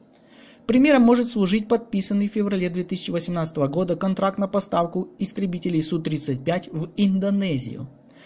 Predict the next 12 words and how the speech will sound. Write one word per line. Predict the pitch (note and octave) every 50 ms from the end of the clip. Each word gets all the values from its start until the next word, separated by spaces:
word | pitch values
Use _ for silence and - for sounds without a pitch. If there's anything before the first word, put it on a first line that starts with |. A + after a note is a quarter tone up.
| - -
на | - G3 A3
сумму | G#3 - - - G#3+ G#3+ A3+ A3+ A#3
около | - F#3+ F3 - - F#3 F3+
одну | - - F3 E3 D#3+ E3 D#3
целую | D#3+ - F3 F3+ F#3+ F#3 E3+
одну | D#3 D3+ E3
десятых | D#3+ D3 C#3+ C#3+ - C#3 C#3+ C#3+ F3 D#3+ - - - _ -
миллиарда | F#3 F#3 F#3+ F#3+ D#3 C3+ C3+ C3+ D#3
долларов | C#3+ D3 D3 D3 C#3 C3+ C3 C#3 C3+
С | - -
Ш | C3+ - - D3+
А, | C#3+ A#2+ G2+ -